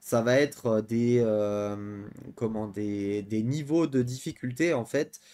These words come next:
qui vont être utilisés, euh, vous voyez ici. Donc j'ai les cristaux et en fait il y a niveau suggéré, quarante, soixante, trente-cinq, trente et il y en a d'autres, et cetera. Donc on peut, euh, on peut totalement, euh,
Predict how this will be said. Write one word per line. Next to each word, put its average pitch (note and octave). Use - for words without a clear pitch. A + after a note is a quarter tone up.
qui -
vont C3
être B2+
utilisés, B2
euh, G#2+
vous G2+
voyez A#2
ici. D3
Donc G#2+
j'ai B2+
les C3+
cristaux C#3
et C3+
en A2
fait -
il A#2
y -
a A2
niveau A#2
suggéré, B2
quarante, A#2+
soixante, B2
trente-cinq, A#2+
trente C3+
et A2+
il A2+
y A2+
en A2
a A2
d'autres, B2+
et G#2
cetera. G#2
Donc G#2
on A2+
peut, C#3+
euh, G#2
on G2+
peut C3+
totalement, A#2+
euh, G2